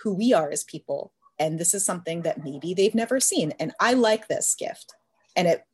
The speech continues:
you know, they were like, "You need to find something that's more related to the sea god, um, you know, find a bridge." And unintentionally, completely unintentionally, a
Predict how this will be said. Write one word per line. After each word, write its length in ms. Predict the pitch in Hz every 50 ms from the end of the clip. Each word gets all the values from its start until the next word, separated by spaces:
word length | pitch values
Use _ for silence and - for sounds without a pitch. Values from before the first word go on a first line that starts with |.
| _
you 140 | - 202 185
know, 120 | 165 160
they 200 | 160 170 214 226
were 100 | 226 214
like, 160 | 208 196 202 - -
"You 100 | 196 196
need 160 | 196 190 190
to 60 | 190
find 200 | - 165 165 160
something 240 | - 170 156 165 156
that's 160 | 147 151 -
more 140 | 175 170 160
related 420 | 156 151 143 151 160 165 160 165 -
to 60 | 165
the 100 | 156 -
sea 260 | - - - 214 202 185
god, 340 | 190 175 170 165 160 156 - _ _ _ _ _ _ _ - - -
um, 260 | 185 170 160 151 143
you 80 | 160 180
know, 120 | 165 131
find 260 | - - 185 165 165 147
a 80 | 127 -
bridge." 460 | - 175 190 185 170 156 147 147 - - - -
And 380 | 156 156 156 165 - - - - - _ _ _ _ _ _ -
unintentionally, 1080 | 214 240 294 339 311 302 302 302 269 277 320 381 - - 359 320 240 202 180 175 190 226 -
completely 480 | - 220 214 - - 294 277 - 254 247
unintentionally, 720 | 233 226 202 190 - 226 233 240 - 208 185 170 160 - _ _ _ _ _ _ _ _ -
a 120 | 175 165